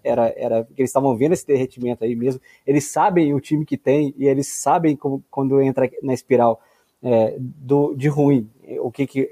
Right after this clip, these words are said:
isso acontece, né? É, e, é, eu acho que o, o Bucks já foi até além do, da expectativa. Acho que o Baker já levou o time a um, um patamar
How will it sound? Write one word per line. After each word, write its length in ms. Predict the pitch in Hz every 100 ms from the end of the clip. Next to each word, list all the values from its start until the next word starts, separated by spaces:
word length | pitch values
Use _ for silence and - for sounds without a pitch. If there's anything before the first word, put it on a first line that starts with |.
| -
isso 180 | -
acontece, 680 | - 135 131 117 131 202 - _ _ _ _ _
né? 280 | 127 131 156 -
É, 600 | 123 120 117 117 113 -
e, 540 | 139 139 143 165 180 -
é, 360 | 143 135 - -
eu 240 | 135 131 131
acho 220 | 131 -
que 260 | 139 127 - - -
o, 200 | 131 - - 131
o 20 | 123
Bucks 420 | 120 147 - -
já 220 | 139 143 151
foi 480 | - 143 156 160 - - 165
até 360 | 156 - - 147
além 580 | 165 143 139 151 170 151
do, 180 | 151 156
da 180 | 143 139
expectativa. 800 | - - 147 160 156 - 110 104 _ _
Acho 220 | 113 110
que 140 | - 123
o 160 | 117
Baker 360 | 110 120 117 113
já 140 | 113
levou 420 | 127 127 107 120 120
o 60 |
time 400 | - - 123 117 - _ _
a 200 | 113 110
um, 540 | 113 - 120 113 110 131 127
um 40 |
patamar 640 | 104 117 117 110 107 101